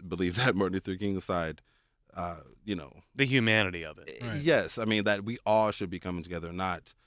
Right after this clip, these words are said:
Speaker 1: separating or saying that one is better than the other or anything like that.
Speaker 3: And, and King came here to Pittsburgh multiple times. You know,
Speaker 1: Yes.
Speaker 3: like you mentioned, the visiting literally the church where
Speaker 1: Oh
Speaker 3: your
Speaker 1: my
Speaker 3: family
Speaker 1: goodness.
Speaker 3: founded. <laughs> Um, but, uh, and of course, Freedom Corner, you know,
Speaker 1: Oh
Speaker 3: and the
Speaker 1: my
Speaker 3: importance
Speaker 1: gosh.
Speaker 3: of that.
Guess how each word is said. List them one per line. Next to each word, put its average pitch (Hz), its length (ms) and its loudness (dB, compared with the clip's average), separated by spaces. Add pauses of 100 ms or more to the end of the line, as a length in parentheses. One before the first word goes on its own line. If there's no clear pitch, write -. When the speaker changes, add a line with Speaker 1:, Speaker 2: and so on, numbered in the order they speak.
(120)
Speaker 1:
separating 90 680 0
or 82 120 -6
saying 87 320 -4
that 82 160 -2
one 92 160 -2
is 85 140 -4
better 90 240 -6
than 87 140 -8
the 82 120 -10
other 82 180 -10
or 82 40 -14
anything 82 280 -18
like 80 160 -20
that. - 140 -20
Speaker 3:
And, 117 100 -4
and 123 240 -6
King 165 160 0
came 151 220 4
here 120 100 6
to 101 80 0
Pittsburgh 123 500 2 (180)
multiple 139 340 0
times. 90 580 -8
You 98 100 0
know, 90 60 2
Speaker 1:
Yes. 98 140 -4
Speaker 3:
like 101 120 -6
you 110 60 -2
mentioned, 127 320 4
the 101 220 -2 (400)
visiting 123 440 6
literally 120 380 6
the 104 80 -4
church 127 400 2
where 95 100 -4
Speaker 1:
Oh 104 40 -2
Speaker 3:
your 113 80 -4
Speaker 1:
my 78 60 -10
Speaker 3:
family 139 300 4
Speaker 1:
goodness. - 160 -12
Speaker 3:
founded. 160 380 2 (140)
<laughs> - 680 -2
Um, 170 360 8 (400)
but, 139 240 10
uh, 117 520 8
and 120 280 0
of 107 100 -2
course, 120 240 4
Freedom 120 360 4
Corner, 127 540 4
you 110 80 2
know, 110 160 6
Speaker 1:
Oh - 40 6
Speaker 3:
and 110 80 2
the - 40 0
Speaker 1:
my 110 40 0
Speaker 3:
importance 120 440 -2
Speaker 1:
gosh. 113 60 0
Speaker 3:
of 101 60 -2
that. 127 220 4